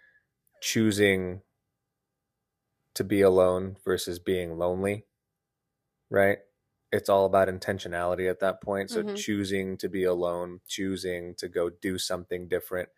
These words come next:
Speaker 1: by yourself without your significant other, that's totally fine. But then again, choosing to be lonely is totally a different feeling, right?
Speaker 2: Mm.
Speaker 1: And not to get too far into that subject, but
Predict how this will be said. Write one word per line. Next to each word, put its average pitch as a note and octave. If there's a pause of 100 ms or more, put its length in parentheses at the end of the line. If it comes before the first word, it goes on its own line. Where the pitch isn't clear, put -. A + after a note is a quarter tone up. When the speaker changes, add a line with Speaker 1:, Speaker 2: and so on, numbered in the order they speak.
(400)
Speaker 1:
by F#2
yourself F2+
without F#2
your F#2
significant F2+
other, E2+ (1080)
that's F#2+
totally F#2 (200)
fine. E2 (260)
But G2
then F#2
again, F2+
choosing F#2+
to -
be E2+
lonely F#2
is E2
totally F2
a D#2+
different D#2
feeling, E2 (640)
right? E2+ (520)
Speaker 2:
Mm. G2
Speaker 1:
And F2+
not F#2+
to G2
get F2+
too F#2+
far F2
into E2
that F2+
subject, E2+
but E2+